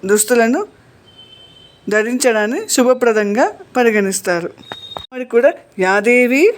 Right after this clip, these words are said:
సర్వభూతేషు మా కూష్మాండ రూపేణ సంస్థిత, నమస్తస్యై, నమస్తస్యై, నమస్తస్యై, నమో నమః" అని చదవవచ్చు. ఈ మంత్రాలను పఠిస్తూ కుష్మాండ తల్లిని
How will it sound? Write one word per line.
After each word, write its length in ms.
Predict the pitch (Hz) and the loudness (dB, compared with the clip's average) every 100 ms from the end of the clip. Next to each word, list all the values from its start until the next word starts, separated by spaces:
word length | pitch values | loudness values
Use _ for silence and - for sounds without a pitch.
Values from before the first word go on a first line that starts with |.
| - - | -6 -8
సర్వభూతేషు 1120 | - 226 247 294 214 233 233 214 202 294 370 - - _ 196 | 0 0 2 0 0 0 2 2 2 -2 -4 -6 -20 _ -2
మా 220 | 208 294 | 0 0
కూష్మాండ 680 | 359 254 262 294 285 285 | 2 0 0 2 2 4
రూపేణ 760 | 302 254 240 233 240 233 247 320 | 2 2 -2 2 4 4 2 -4
సంస్థిత, 600 | 277 214 226 240 214 214 226 403 - _ _ _ 214 | -2 0 0 2 0 2 0 -2 -8 _ _ _ -2
నమస్తస్యై, 920 | 226 240 269 - 233 - 247 285 359 | 0 0 -2 2 0 0 -2 0 2
నమస్తస్యై, 840 | 247 226 240 - 226 - 254 381 330 | 2 0 -2 2 2 2 -2 -2 -2
నమస్తస్యై, 800 | 208 208 214 226 208 - 269 370 - - - - | 0 0 0 0 0 0 -2 -4 -8 -20 -16 -2
నమో 440 | 202 202 220 277 | 2 4 4 4
నమః" 400 | 320 233 196 185 185 196 196 175 170 - | 4 2 0 -2 0 0 0 -2 -6 -6
అని 180 | 196 277 480 - _ - _ _ _ _ _ _ - _ _ _ - | 0 0 -2 -10 _ -20 _ _ _ _ _ _ -20 _ _ _ -2
చదవవచ్చు. 600 | 202 202 190 175 175 175 _ _ _ _ _ _ _ _ - | 2 2 2 -2 -4 -8 _ _ _ _ _ _ _ _ -2
ఈ 100 | 254 | 2
మంత్రాలను 560 | 240 220 214 285 311 294 | 2 2 2 0 2 0
పఠిస్తూ 640 | 233 208 220 - 302 370 | -2 0 -2 -2 -2 -2
కుష్మాండ 580 | - 220 - 285 320 339 | 0 0 2 2 4 2
తల్లిని 480 | 247 214 208 262 | 0 0 0 -2